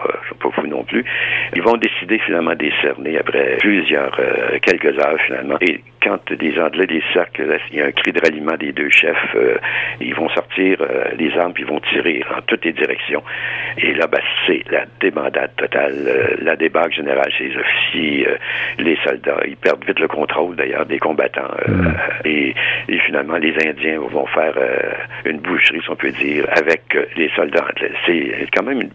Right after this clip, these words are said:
Speaker 1: une bataille de huit heures, hein, et presque pas de, de, de morts, euh, chez les Français, les Canadiens, mais, euh, plusieurs centaines, euh, chez les Anglais. Et c'est ceux qui vont savourer leur victoire, les Canadiens, et grâce à la bravoure des, euh, des guerriers de Langlade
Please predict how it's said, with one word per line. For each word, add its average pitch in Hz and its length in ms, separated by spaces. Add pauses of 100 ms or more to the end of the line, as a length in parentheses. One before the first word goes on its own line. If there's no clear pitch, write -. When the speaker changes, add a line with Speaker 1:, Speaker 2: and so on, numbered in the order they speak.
(140)
Speaker 1:
une 71 100
bataille - 340
de - 120
huit - 280
heures, 98 260
hein, 98 120 (500)
et 64 160
presque - 320 (100)
pas 78 140
de, - 140 (180)
de, 62 220
de 69 140
morts, 76 460
euh, - 260
chez - 160
les 73 120
Français, 71 480
les 69 80
Canadiens, 76 580
mais, 53 240
euh, - 40 (200)
plusieurs 92 520
centaines, 67 480
euh, - 80 (320)
chez 82 120
les 73 200
Anglais. 67 340 (540)
Et 92 160
c'est 90 180
ceux 87 140
qui 73 160
vont 69 340 (240)
savourer 73 440
leur 78 240
victoire, 65 460
les 65 100
Canadiens, 65 480 (580)
et 69 160
grâce 78 360
à 73 60
la 65 120
bravoure 78 460
des, 60 360
euh, - 500
des 82 140
guerriers 73 460
de 67 100
Langlade 65 460